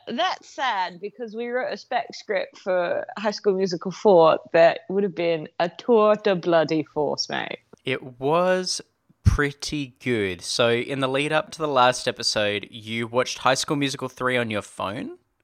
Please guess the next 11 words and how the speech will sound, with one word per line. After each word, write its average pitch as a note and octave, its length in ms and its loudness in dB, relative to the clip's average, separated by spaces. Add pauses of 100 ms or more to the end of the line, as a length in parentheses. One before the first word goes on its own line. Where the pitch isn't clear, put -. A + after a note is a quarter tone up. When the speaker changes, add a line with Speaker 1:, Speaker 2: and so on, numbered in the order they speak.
(320)
Speaker 1:
Yes, F3+ 540 2 (100)
yes E3+ 180 0
I F3 120 2
did, D3+ 340 -2 (240)
because D#3+ 720 -12 (240)
of D3+ 220 -8
reasons. D#3 580 -4 (220)
Anyway, D#3 440 -2
it's - 220 -8
done G3+ 260 4
now, E3 380 -4